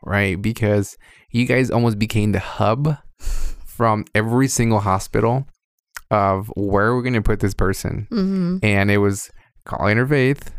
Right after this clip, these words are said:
Speaker 1: because they have a hotel and they can, they can stay there, right? And, and I mean, a normal person can probably, you know, go home, isolate, hotel. But if you don't have the resources, it's hard because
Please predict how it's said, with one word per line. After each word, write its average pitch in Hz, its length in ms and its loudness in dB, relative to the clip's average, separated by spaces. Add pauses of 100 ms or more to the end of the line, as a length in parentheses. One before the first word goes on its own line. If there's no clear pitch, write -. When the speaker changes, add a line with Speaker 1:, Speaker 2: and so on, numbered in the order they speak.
(140)
Speaker 1:
because 101 440 0
they 104 120 2
have 95 380 -2
a 104 80 2
hotel 107 680 0 (360)
and 101 120 2
they 95 120 2
can, 98 160 -2
they 98 100 2
can 101 140 0
stay - 240 -2
there, - 320 -2 (140)
right? 98 380 -2
And, 101 220 -2 (480)
and 117 160 -8 (720)
I - 20 -4
mean, 131 140 2
a 120 80 0
normal 139 240 2
person 117 400 -2
can 101 140 0
probably, 95 240 0
you 95 120 0
know, 92 60 -2
go 92 140 -2
home, 92 460 0 (260)
isolate, 98 800 0 (640)
hotel. 98 720 0 (400)
But 92 140 0
if 95 100 -4
you 123 60 2
don't 139 140 0
have 110 120 0
the 95 120 0
resources, 95 920 -4 (960)
it's - 160 -2
hard 160 300 0
because 107 280 0